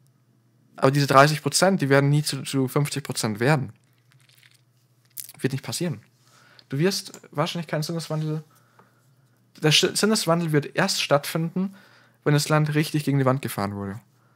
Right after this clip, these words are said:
Wenn wirklich, ich sag jetzt mal ganz blöd, äh, gesagt, äh, Häuser enteignet werden, die Leute auf die Straße gesetzt werden, äh, äh, vielleicht Flüchtlinge halt irgendwie in enteignete Häuser gesetzt werden.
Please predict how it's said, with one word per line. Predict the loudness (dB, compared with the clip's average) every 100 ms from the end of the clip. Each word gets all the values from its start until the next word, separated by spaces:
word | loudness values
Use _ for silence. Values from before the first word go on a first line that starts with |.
| _ _ _ _ _ _ _ -4
Wenn | -2
wirklich, | 0 0 -2 -4
ich | -14 -16 -12 -4
sag | -2
jetzt | -2 -2
mal | 0 2 0
ganz | -2 -2
blöd, | -2 -2 -2
äh, | -2 -2
gesagt, | -2 -2 -2 -4 -18 -20 -20 -20 _
äh, | -10 -2 0 -2
Häuser | -2 2 4 4
enteignet | 4 6 6 4 -2 -4 4
werden, | 6 6 4
die |
Leute | 4 4 4 0
auf |
die | -2
Straße | -2 4 4 4
gesetzt | 0 0 2
werden, | 4 4 4 0 -4 -6
äh, | -4 0 0 -2 -8 -20 -20 _ _ _ -10
äh, | -2 -2 -2 -6
vielleicht | 0 0 2
Flüchtlinge | 0 -2 0 -4 -2
halt | -2 -2
irgendwie | -2 -2
in | -2
enteignete | -4 -2 -2 -2 0
Häuser | 2 2
gesetzt | 0 -2 -4 0
werden. | 0 2